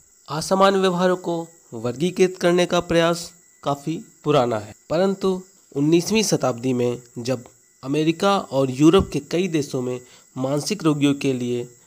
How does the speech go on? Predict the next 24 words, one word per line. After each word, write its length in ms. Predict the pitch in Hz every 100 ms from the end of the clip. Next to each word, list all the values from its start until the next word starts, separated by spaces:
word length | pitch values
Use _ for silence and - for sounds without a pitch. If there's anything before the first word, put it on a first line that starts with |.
| _
विभिन्न 340 | 123 123 180 196
तरह 240 | 196 139
के 240 | 135 131 127 - _ 131
मानसिक 520 | 139 143 139 151 143 - _ -
अस्पताल 480 | - - 190 190
खोले 320 | 180 - 135 131
गए, 240 | 127 127 127 - _ _ -
उसके 260 | 147 - 185
बाद 280 | 143 139 - -
इस 120 | 190
दिशा 340 | 147 151 151
में 120 | 135 131
एक 240 | 139 151 - - _ _ -
सार्थक 580 | - 170 170 175 185
प्रयास 420 | - 123 123 143 - _ _ -
किया 220 | 143 135
गया। 340 | 107 104 98 98 - _ _ _ _ -
अठारह 420 | 143 - 147 135
सौ 200 | 131 120 101 - _ -
बयासी 460 | 113 113 113 175
में 240 | 190 185 180 - - _ -
ग्रेट 380 | 120 143 185 180
ब्रिटेन 260 | 196 185
में 280 | 190 185 185